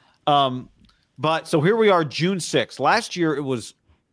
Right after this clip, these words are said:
a month later. It was mid-July. July nineteenth,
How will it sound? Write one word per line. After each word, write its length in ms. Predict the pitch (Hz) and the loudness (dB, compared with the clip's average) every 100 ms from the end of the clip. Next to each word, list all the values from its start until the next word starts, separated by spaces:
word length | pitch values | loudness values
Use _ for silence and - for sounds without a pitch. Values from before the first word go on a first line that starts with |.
| _ _ _ 139 | _ _ _ -4
a 80 | |
month 460 | 131 131 147 170 147 | -4 -2 0 0 0
later. 380 | 156 131 110 120 | 2 2 2 0
It 100 | 131 | 0
was 200 | 120 104 | 0 -2
mid-July. 960 | 117 139 156 135 135 123 92 87 98 - _ _ _ _ _ _ _ | 0 0 0 -2 0 2 2 0 -6 -14 _ _ _ _ _ _ _
July 560 | - 147 135 143 175 214 | -2 0 2 4 4 2
nineteenth, 800 | 196 180 170 - 160 123 80 | 2 0 0 -4 -4 -4 -8